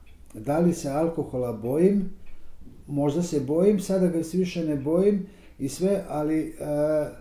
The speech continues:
ga ne pijem i dalje. Zašto? Pa zato što poznajem sebe.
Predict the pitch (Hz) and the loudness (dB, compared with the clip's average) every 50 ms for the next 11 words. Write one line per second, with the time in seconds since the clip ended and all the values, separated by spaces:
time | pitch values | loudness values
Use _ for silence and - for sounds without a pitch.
0 | - - - 151 139 165 165 170 170 160 - - 170 147 120 113 107 98 104 95 | -18 -18 -14 -8 -6 -4 -2 -2 -4 -4 -4 -4 -4 -2 -4 -6 -8 -10 -10 -12
1 | - - - - - - - - - - - - - - - - - 117 113 131 | -12 -14 -16 -18 -20 -20 -20 -20 -20 -20 -20 -20 -20 -20 -20 -18 -16 -10 -4 0
2 | 165 185 196 190 - - - 107 - - - - - - - - - - - - | 2 2 2 0 -2 -8 -12 -12 -12 -14 -20 -20 -20 -20 -18 -20 -18 -12 -8 -4
3 | 139 147 185 190 185 226 220 - - 214 196 175 - - - - - - - - | 0 2 2 2 2 0 -2 2 4 4 6 4 4 0 -6 -16 -20 -20 -20 -20
4 | - - - 160 165 160 - 196 190 175 147 - - - 131 113 104 95 107 | -14 -4 -2 0 0 0 0 0 0 0 0 -2 -4 -6 -6 -6 -6 -8 -10